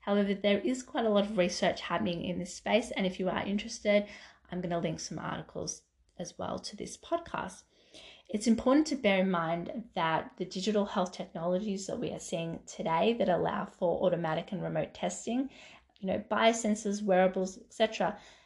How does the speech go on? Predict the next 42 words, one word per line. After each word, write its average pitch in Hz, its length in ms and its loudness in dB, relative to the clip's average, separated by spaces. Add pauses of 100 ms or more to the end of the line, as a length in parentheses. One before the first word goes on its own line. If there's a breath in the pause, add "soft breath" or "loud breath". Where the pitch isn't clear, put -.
(220 loud breath)
that 247 220 6
will 254 100 6
help 175 460 2
with 175 340 -4
personalized - 580 -8
medicine. 240 500 0 (1500 soft breath)
And 208 100 -4
so 208 120 2
as 233 260 4
we 208 100 2
progress 185 460 2
throughout - 280 -2
this 185 220 -6
series 214 340 8
and 190 140 -4
we 185 60 0
start 185 360 0
to 208 80 -4
talk 175 300 -6
about - 460 -4
wearable 170 320 0
technologies, 214 720 0 (340 loud breath)
we 185 100 -4
can 165 140 -6
start - 280 -4
to 190 60 -8
tie 165 560 0
these 160 220 -4
concepts - 460 -10
together 208 480 2 (400 loud breath)
and 175 280 2
discuss - 640 -4
the, 160 400 -4 (260)
really 180 200 -4 (100)
the 160 60 -8
bigger - 260 -10
picture - 380 -10
and, 147 200 -6
and 160 200 -6
where 156 180 -2
we're 156 100 -8
moving. 139 460 -12